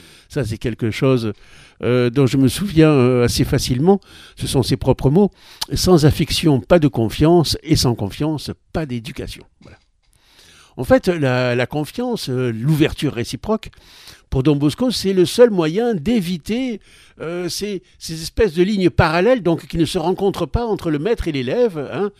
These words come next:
où, euh, voilà, chacun s'arrange,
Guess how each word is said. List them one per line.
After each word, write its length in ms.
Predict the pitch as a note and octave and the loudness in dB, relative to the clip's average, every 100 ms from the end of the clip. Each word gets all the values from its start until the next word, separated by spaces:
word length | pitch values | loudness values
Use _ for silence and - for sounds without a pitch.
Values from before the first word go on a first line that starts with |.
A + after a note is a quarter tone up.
| - - - | -20 -20 -14
où, 240 | - E3 F#3+ | -4 2 2
euh, 280 | F3 F3 E3 | 2 -2 -6
voilà, 240 | F#3 B2+ | -6 -6
chacun 400 | - D#3+ - G#3 | -6 -8 -4 -4
s'arrange, 600 | - D#3 D3 G#3 B3+ E3+ | -4 -4 -2 -2 0 -2